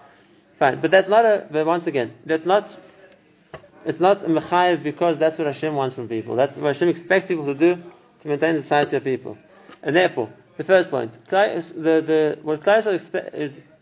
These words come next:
ex-, accepts as the principle of Emunah is Hashem spoke to us.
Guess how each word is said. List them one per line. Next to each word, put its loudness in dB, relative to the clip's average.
ex-, -18
accepts 2
as -4
the -6
principle 0
of 0
Emunah -2
is -2
Hashem 0
spoke -2
to -2
us. -2